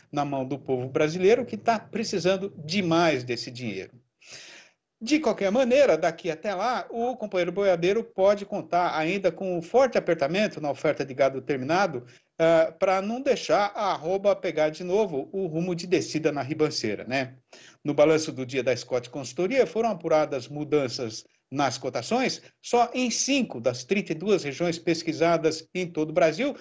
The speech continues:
sendo que em todas elas o preço subiu. E a responsabilidade de fazer a recitação dessa relação pra atenção do companheiro pecuarista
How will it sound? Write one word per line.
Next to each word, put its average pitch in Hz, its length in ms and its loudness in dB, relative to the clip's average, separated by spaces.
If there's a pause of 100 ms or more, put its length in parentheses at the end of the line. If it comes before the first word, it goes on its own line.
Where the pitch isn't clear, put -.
(140)
sendo 262 300 -2
que 269 200 -2
em 262 220 -2
todas 180 460 2
elas 190 420 4 (120)
o 196 80 -4
preço 160 360 -2
subiu. 123 540 -4 (540)
E 277 240 -4
a 170 80 0
responsabilidade 147 1600 -2
de 151 100 -12
fazer 156 320 0
a 139 40 0
recitação 180 680 -2
dessa 165 320 0
relação 151 500 -4
pra 147 300 0
atenção 147 580 0 (320)
do 185 240 0
companheiro 143 600 -2
pecuarista 196 800 0